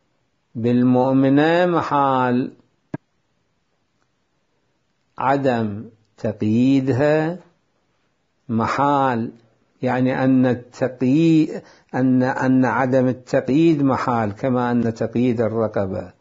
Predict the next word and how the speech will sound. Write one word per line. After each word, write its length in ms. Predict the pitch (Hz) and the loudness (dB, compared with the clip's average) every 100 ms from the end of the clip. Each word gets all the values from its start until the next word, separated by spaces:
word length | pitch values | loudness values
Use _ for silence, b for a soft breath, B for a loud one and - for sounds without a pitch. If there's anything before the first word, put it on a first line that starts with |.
| _ _ _ _ _ _ _ 120 113 113 107 - - _ _ _ _ _ _ _ _ _ _ | _ _ _ _ _ _ _ -4 -2 0 -2 -6 -14 _ _ _ _ _ _ _ _ _ _
بالكافرة 1080 | 113 113 - 139 151 147 151 143 143 147 165 | -8 -8 -2 2 2 0 -2 0 0 0 -4